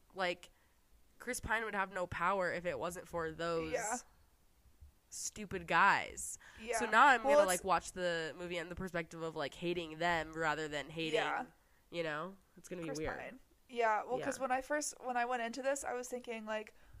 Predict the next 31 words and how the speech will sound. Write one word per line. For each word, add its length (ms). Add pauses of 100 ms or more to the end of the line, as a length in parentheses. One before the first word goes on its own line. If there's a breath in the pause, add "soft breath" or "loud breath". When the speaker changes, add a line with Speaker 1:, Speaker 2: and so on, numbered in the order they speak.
(260 soft breath)
Speaker 2:
they 120
were 140
both 520
trapped 420
there. 320
Like, 180
I 100
thought 200
that 160
Jack 300
was 140
also 400
trapped 380
there. 140
Speaker 1:
Yeah, 220
me 160
too. 240 (640)
Speaker 2:
And, 140
like, 220
realizing 380
that 120
he 80
wasn't, 320
I 40
was 100
like 200 (1500 loud breath)
Speaker 1:
That 220
was 120
the 100
biggest 500
sh-, 100